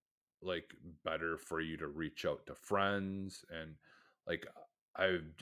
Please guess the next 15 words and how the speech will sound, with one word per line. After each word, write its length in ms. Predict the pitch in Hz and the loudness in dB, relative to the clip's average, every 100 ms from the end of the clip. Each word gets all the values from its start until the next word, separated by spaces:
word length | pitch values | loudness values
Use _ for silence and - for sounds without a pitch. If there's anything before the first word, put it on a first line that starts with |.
| - | -6
again, 460 | 87 85 104 98 73 | -4 4 4 4 2
<laughs> 0 | |
I 240 | 78 - | 2 4
always 360 | 104 98 92 - | 6 4 0 0
try 260 | 92 87 | 4 4
to 120 | 87 | 4
just 360 | 82 82 - - | 0 -2 -4 -6
take 300 | - 87 87 | -2 -2 0
it 100 | 85 | 0
on 260 | 82 85 80 | 0 -2 -4
by 120 | 80 | -6
myself. 680 | 78 71 - 78 78 - - _ _ _ - | -6 -12 -8 -8 -8 -16 -20 _ _ _ -8
And, 280 | 82 85 85 | -6 -4 -6
and 300 | 85 85 85 | -4 -4 -2
that's, 420 | 85 - - - | -4 -4 -12 -12